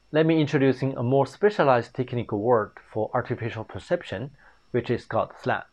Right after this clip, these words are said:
slam is acronym of simultaneous localization and mapping, which leverages various inputs received from sensor measurements to estimate machine's own position and pose,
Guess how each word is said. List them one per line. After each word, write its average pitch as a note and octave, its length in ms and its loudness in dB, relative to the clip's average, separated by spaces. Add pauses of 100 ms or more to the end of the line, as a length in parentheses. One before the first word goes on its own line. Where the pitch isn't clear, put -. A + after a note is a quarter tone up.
(760)
slam G3 440 4
is D3+ 220 2 (100)
acronym E3 600 2
of B2+ 160 0 (100)
simultaneous B2+ 800 -2
localization A#2+ 800 -2 (140)
and G#2+ 200 -4
mapping, F#2+ 380 -6 (460)
which B2+ 240 -2
leverages F3 640 4
various D3 500 2
inputs D3 680 -6
received C3+ 480 -2
from A#2 220 -4
sensor A#2 380 -4
measurements B2+ 680 -6 (420)
to - 180 -6
estimate C#3+ 540 0
machine's A#2 560 -4
own D3+ 180 0
position C#3+ 540 -2
and A2 240 -8
pose, - 440 -6